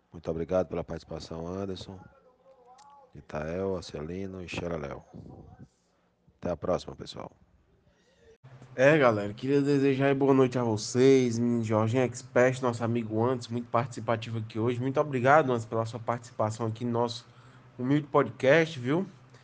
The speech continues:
Speaker 2: É bola pra frente, gente. Infelizmente, hoje a vitória não veio. A culpa da vitória não ter vindo é do Fortaleza.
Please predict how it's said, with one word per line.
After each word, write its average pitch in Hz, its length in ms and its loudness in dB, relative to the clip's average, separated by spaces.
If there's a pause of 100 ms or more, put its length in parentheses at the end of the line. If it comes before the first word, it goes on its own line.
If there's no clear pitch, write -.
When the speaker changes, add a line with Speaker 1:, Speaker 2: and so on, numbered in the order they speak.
(400)
Speaker 2:
É 123 160 2
bola 190 260 6
pra 214 160 6
frente, 151 320 -2
gente. 104 180 -4
Infelizmente, 156 600 0
hoje 165 100 -2
a 170 80 4
vitória 160 340 0
não 151 140 0
veio. 156 400 -2 (600)
A 113 100 -2
culpa 208 380 0
da 175 160 6
vitória 151 400 2
não 160 180 4
ter 160 180 0
vindo 139 280 0
é 175 100 6
do 175 100 -2
Fortaleza. 147 880 2